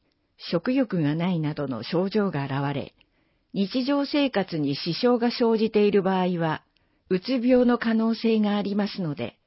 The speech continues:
早めに相談機関に相談し、休養を取ることが大切です。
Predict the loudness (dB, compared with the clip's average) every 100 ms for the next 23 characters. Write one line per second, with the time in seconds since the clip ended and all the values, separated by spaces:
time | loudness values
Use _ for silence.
0 | _ -6 0 2 4 4 2 0 0 2
1 | 2 0 0 -2 0 -2 -2 -2 -2 -4
2 | -6 -8 -10 -10 _ _ _ _ _ _
3 | -6 0 2 4 4 4 2 2 0 0
4 | -2 -2 -2 -4 -8 -8 -12 -12 -10 -10